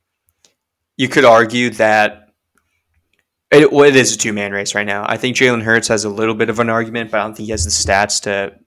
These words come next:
go up against Allen or Mahomes. Um, but, you know, it's, I kinda disagree with the Browns plus three. I still kinda like my bet. Th-, that being said, um, I thought this was gonna be f-, four.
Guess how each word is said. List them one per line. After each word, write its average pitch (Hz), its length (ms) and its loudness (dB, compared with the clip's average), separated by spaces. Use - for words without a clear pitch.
go 110 160 -4
up 104 140 -4
against 107 280 -6
Allen 104 320 -2
or 110 180 -8
Mahomes. 110 560 -8
Um, 98 440 0
but, 98 260 0
you 117 100 -6
know, 101 140 -6
it's, - 320 -2
I - 60 4
kinda 143 400 2
disagree 117 320 2
with 110 100 2
the 107 60 -16
Browns 110 240 0
plus 110 180 2
three. 113 160 2
I 113 60 4
still 110 340 0
kinda 110 200 -2
like 110 180 0
my 110 140 0
bet. 110 360 0
Th-, - 160 -14
that 110 200 0
being 110 140 -10
said, 107 400 -2
um, 101 340 -10
I 139 100 6
thought 131 120 8
this 110 160 -2
was - 80 -2
gonna 110 140 0
be 104 100 -10
f-, - 260 -14
four. - 480 -2